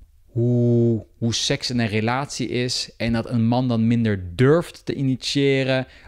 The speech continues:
omdat hij vindt dat het gelijkwaardig moet zijn? En ja, vrouwen zijn gelijkwaardig, ze kunnen nu ook werken, maar een vrouw verwacht stiekem dat een man wel weer initieert.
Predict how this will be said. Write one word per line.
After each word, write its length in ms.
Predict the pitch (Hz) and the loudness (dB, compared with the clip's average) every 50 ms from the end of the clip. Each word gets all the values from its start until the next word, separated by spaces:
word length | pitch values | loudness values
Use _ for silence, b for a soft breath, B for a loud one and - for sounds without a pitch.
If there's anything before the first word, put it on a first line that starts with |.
| B B | B B
omdat 180 | 120 110 110 | -2 -2 0
hij 100 | - 110 | -2 -4
vindt 320 | 104 - - 123 113 101 - | -4 -2 -2 -2 -2 -2 -4
dat 100 | 110 98 | -4 -6
het 80 | - | -4
gelijkwaardig 600 | - 120 120 127 123 131 151 170 180 175 160 147 | -2 -2 -2 -2 -2 -2 -2 0 0 0 0 -2
moet 160 | 147 147 135 - | -4 -4 -4 -2
zijn? 260 | 143 139 139 147 - | -2 -2 0 -2 -4
En 160 | 71 98 95 | -6 -6 -6
ja, 160 | 92 90 - | -6 -6 -6
vrouwen 260 | - - 90 82 90 | -8 -8 -6 -4 -2
zijn 160 | 98 104 110 92 | -2 -2 -2 -2
gelijkwaardig, 380 | 101 104 95 - 90 92 90 | -4 -4 -4 -2 -4 -4 -4
ze 100 | - 98 | -8 -8
kunnen 200 | - 98 92 92 | -8 -6 -6 -4
nu 60 | 92 | -4
ook 200 | 85 123 151 123 | -2 -2 -2 -2
werken, 360 | 117 123 113 101 98 - 101 98 | 0 0 0 0 0 -2 -2 -2
maar 240 | 104 107 104 92 | 0 0 -2 -4
een 80 | 85 - | -6 -6
vrouw 240 | - - 110 113 113 | -6 -4 -4 -4 -4
verwacht 280 | - 110 98 92 - | -4 -8 -8 -8 -10
stiekem 360 | - - - - 180 160 - 120 | -12 -12 -6 -6 -4 -2 -2 -2
dat 120 | 107 - | -2 0
een 80 | 107 101 | 0 0
man 180 | 110 113 117 | 2 2 2
wel 140 | 113 107 107 | 0 0 -2
weer 100 | 107 - | -2 -2
initieert. 800 | 123 127 131 127 - - 240 226 214 208 202 202 190 - - | -2 -2 -2 -2 0 2 4 4 6 4 4 0 -2 -6 -14